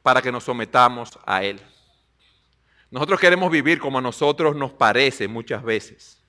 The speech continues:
Y muchas veces Dios tiene que venir y quebrantarnos y dejarnos cojos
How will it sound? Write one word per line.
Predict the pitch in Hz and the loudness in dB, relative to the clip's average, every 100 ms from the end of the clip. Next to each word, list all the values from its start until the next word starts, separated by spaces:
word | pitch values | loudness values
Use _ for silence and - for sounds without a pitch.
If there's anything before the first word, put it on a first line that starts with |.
| _ _ _ _ _ - | _ _ _ _ _ -16
Y | 117 | -10
muchas | 135 175 | 0 2
veces | 151 165 151 | 2 2 0
Dios | 151 170 | 0 0
tiene | 165 170 170 | 2 0 2
que | 170 | 0
venir | 147 151 156 | 0 0 -2
y | |
quebrantarnos | 170 143 135 113 156 165 151 127 | -2 0 0 2 6 8 6 0
y | 127 | -4
dejarnos | 117 131 151 143 - | 0 2 2 -4 -8
cojos | 156 160 120 104 | 2 4 2 -4